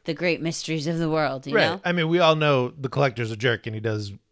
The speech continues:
Speaker 2: terrible things, right?
Speaker 1: Mm-hmm.
Speaker 2: You know, and I think it's so interesting to have a continuation of the overall narrative, but a shift in location, that
Speaker 1: Mm.
Speaker 2: we've added a new element, a new dynamic, a new player to this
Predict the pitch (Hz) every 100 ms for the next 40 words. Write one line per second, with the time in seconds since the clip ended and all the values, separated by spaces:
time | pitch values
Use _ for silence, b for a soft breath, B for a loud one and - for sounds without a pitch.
0 | - - 147 131 113 139 98 87 107 113
1 | 165 143 131 123 143 131 127 _ - 165
2 | 156 135 - - 151 151 151 143 - 135
3 | 123 123 104 - 113 110 104 - b b
4 | b - 123 110 131 117 165 170 151 139
5 | 131 131 123 110 98 92 - 127 143 123
6 | 123 110 104 101 98 104 95 117 107 104
7 | - - 131 - 117 107 98 - 110 101
8 | - - 90 95 110 101 110 131 131 113
9 | - _ 107 110 143 131 b b b -
10 | 139 127 127 120 135 123 113 117 123 -
11 | 127 131 - - 147 156 113 104 - 98
12 | 95 95 -